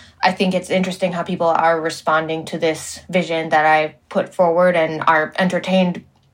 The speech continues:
you know, entertained and interested in it because, you know, we found it interesting and entertaining and, like, funny and sad and a lot of things at once, but we weren't sure if w-, other people would. So,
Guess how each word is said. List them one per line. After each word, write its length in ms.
you 80
know, 240
entertained 480
and 80
interested 560
in 100
it 160
because, 300
you 80
know, 120
we 160
found 300
it 60
interesting 640
and 140
entertaining 800
and, 340
like, 260
funny 440
and 160
sad 560
and 380
a 60
lot 240
of 100
things 280
at 140
once, 340
but 240
we 80
weren't 260
sure 340
if 240
w-, 200
other 240
people 540
would. 380
So, 500